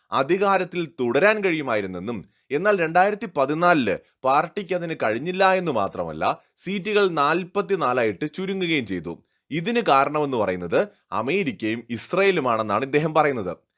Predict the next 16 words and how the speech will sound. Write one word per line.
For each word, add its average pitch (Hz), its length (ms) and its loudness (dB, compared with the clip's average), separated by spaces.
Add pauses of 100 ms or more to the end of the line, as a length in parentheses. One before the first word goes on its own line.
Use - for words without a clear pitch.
(360)
നിങ്ങളാരും 151 560 2
ഇതിന്റെ 151 340 -4
ലോജിക്ക് 143 640 2
കേട്ട് 170 340 -4
ഇപ്പോ 160 420 -6
ആലോചിച്ച് 135 640 0
ചിരിക്കൊന്നും 156 500 -2
വേണ്ട, 107 240 0 (460)
നമുക്ക് 120 200 -2
അതിനെക്കുറിച്ച് 160 520 0
വഴിയെ 156 260 2
സംസാരിക്കാം. 110 560 -4 (500)
രണ്ടായിരത്തി 214 460 2 (100)
പതിനാലിലെ 196 480 0 (100)
തെരഞ്ഞെടുപ്പിന് 139 480 -2
മുൻപേ 104 400 -2